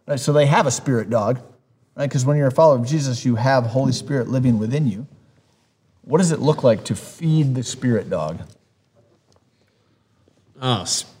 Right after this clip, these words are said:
Speaker 2: so your question is, what does it look like to feed the spirit dog?
Speaker 1: Yes.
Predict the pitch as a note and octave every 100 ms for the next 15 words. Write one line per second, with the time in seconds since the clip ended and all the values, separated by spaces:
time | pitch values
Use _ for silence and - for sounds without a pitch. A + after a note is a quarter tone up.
0 | _ - - - C#3 B2+ A#2+ G2+ A#2 C3+
1 | C3+ C#3 A#2+ A#2 A#2+ G#2+ G#2 G2+ A2 A#2
2 | B2+ A#2+ G#2+ G#2 G2+ F#2+ - - G#2 F#2
3 | - - - A2+ A#2 A#2 A2+ A2+ G2 -
4 | - - - G#2+ G2 E2+ - - E2 -
5 | - - _ - B2+ - - - -